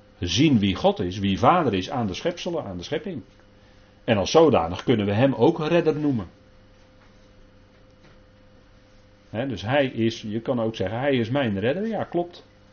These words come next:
Klopt helemaal. Hij heeft alles voor jou gedaan. Hij is jouw redder. En dat is natuurlijk geweldig. We hebben onze knieën gebogen ooit in ons leven voor het eerst. En daarna steeds weer voor hem als onze redder. Dat is natuurlijk geweldig. Hè, dan ben je tot die erkenning gekomen.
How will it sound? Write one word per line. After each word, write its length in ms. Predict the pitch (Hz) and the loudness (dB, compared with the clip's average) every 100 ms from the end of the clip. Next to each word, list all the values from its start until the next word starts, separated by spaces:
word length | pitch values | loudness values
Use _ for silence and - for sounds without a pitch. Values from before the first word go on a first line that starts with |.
| _ | _
Klopt 200 | 196 196 | -10 -10
helemaal. 400 | 190 175 180 180 - - - - - | -12 -10 -12 -16 -20 -20 -20 -20 -20
Hij 100 | - | -10
heeft 100 | 139 | -8
alles 240 | 175 147 135 | -6 -8 -6
voor 140 | 139 | -4
jou 200 | 123 98 | -2 -4
gedaan. 280 | 98 127 175 - - | -6 -10 -12 -18 -20
Hij 140 | - 117 | -14 -10
is 80 | |
jouw 180 | 104 98 | -4 -4
redder. 260 | 92 156 170 - _ - - - _ - - - | -4 -6 -12 -20 _ -20 -20 -20 _ -20 -20 -16
En 100 | - | -6
dat 100 | 120 | -6
is 60 | - | -4
natuurlijk 220 | 117 - | -4 -2
geweldig. 520 | 107 160 185 - - | -2 -2 -4 -12 -18
We 80 | - | -8
hebben 180 | 113 107 | -6 -4
onze 200 | 101 98 | -6 -8
knieën 320 | 151 160 143 | -6 -4 -4
gebogen 380 | 117 110 104 101 | -2 0 0 -2
ooit 240 | 131 127 | -2 -2
in 100 | 117 | -2
ons 160 | 107 95 | -4 -2
leven 280 | 113 110 98 | 0 0 -2
voor 220 | 92 107 | -4 -4
het 120 | 92 | -4
eerst. 440 | - 147 98 - - _ _ - - | -8 -8 -8 -10 -18 _ _ -20 -16
En 140 | 117 104 | -6 -2
daarna 240 | 110 110 | 0 0
steeds 360 | 98 123 107 107 | 0 2 2 2
weer 240 | 139 113 | -2 -2
voor 180 | 90 101 | 0 0
hem 300 | 101 160 127 | 2 2 2
als 260 | - 131 - | 2 2 2
onze 340 | 135 101 90 | -2 -2 -2
redder. 240 | 117 196 - - _ _ _ _ - _ | -4 -6 -12 -18 _ _ _ _ -20 _
Dat 80 | - | -16
is 60 | |
natuurlijk 200 | - - | -16 -18
geweldig. 540 | - 95 151 185 165 - _ _ _ _ - - - - | -12 -8 -8 -10 -18 -20 _ _ _ _ -20 -20 -20 -20
Hè, 160 | - 143 | -14 -12
dan 140 | 131 | -6
ben 120 | 98 98 | -4 -2
je 120 | 92 | -2
tot 160 | 120 | -2
die 180 | 101 101 | -2 -4
erkenning 540 | 113 92 139 139 104 85 | -4 -2 0 2 0 -4
gekomen. 480 | 82 113 151 180 | -4 -4 -4 -6